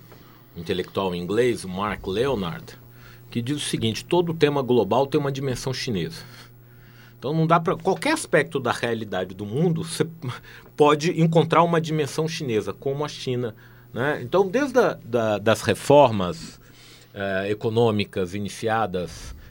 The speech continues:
pelo Deng Xiaoping em setenta e oito,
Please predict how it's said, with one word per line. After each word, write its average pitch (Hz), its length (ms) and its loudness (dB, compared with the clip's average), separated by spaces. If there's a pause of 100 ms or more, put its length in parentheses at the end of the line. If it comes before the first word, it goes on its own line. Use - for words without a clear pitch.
(100)
pelo 104 180 -2
Deng 110 240 4
Xiaoping 104 600 0
em 98 80 -2
setenta 85 420 -4
e 87 40 -4
oito, 123 460 2